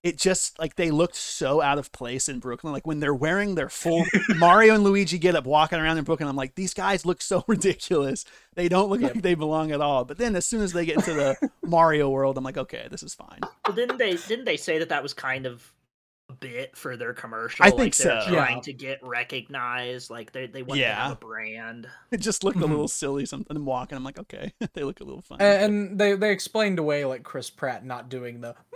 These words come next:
Speaker 2: Mario voice. They were just
Speaker 3: Yeah.
Speaker 2: like, "He just does it for the commercial, and that's
Speaker 1: Right.
Speaker 2: it."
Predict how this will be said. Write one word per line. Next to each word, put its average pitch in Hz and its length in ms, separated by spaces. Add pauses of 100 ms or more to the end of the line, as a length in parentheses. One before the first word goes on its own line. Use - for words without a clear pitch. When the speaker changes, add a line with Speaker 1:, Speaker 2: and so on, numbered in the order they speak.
(120)
Speaker 2:
Mario 196 340
voice. 123 760
They 170 200
were 151 120
just 151 220
Speaker 3:
Yeah. - 0
Speaker 2:
like, 120 300
"He 170 140
just 156 320
does 151 180
it 135 100
for 143 80
the 127 100
commercial, 123 600
and 143 120
that's 123 260
Speaker 1:
Right. - 0
Speaker 2:
it." 101 180